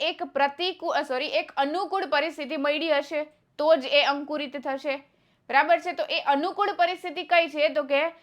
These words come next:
કોઈ પણ બીજ હોય એને ઓક્સિજન મળવો જોઈએ, એને પાણી મળવું જોઈએ અને એને તાપમાન મળવું જોઈએ. આ ત્રણ પરિસ્થિતિ હોય એને આપણે અનુકૂળ પરિસ્થિતિ કહીએ છીએ. એટલે કે કોઈ પણ બીજને જ્યારે પ્ર-, અનુકૂળ પરિસ્થિતિ મળે ત્યારે તે અંકુરિત થાય છે,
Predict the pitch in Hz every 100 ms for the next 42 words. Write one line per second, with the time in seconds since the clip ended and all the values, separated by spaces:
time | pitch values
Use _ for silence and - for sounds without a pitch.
0 | _ _ 254 320 320 359 330 269 311 254
1 | 269 262 302 - 269 262 254 262 - 320
2 | 302 302 294 294 302 262 294 302 311 302
3 | _ _ _ 247 269 277 302 339 320 269
4 | 269 254 220 240 262 294 240 214 254 277
5 | 277 277 285 254 208 190 180 175 170 175
6 | 170 _ _ - 262 311 339 392 320 320
7 | 320 330 262 285 262 285 330 277 277 240
8 | 247 254 269 302 320 320 269 269 277 277
9 | 262 247 240 247 294 285 320 277 277 302
10 | 349 _ _ _ _ _ _ - 269 302
11 | 349 311 277 269 262 277 269 247 247 254
12 | 247 - 247 294 302 330 285 269 277 269
13 | 247 240 240 285 269 233 240 269 - 240
14 | 262 - - 254 269 277 302 285 240 226
15 | 208 190 -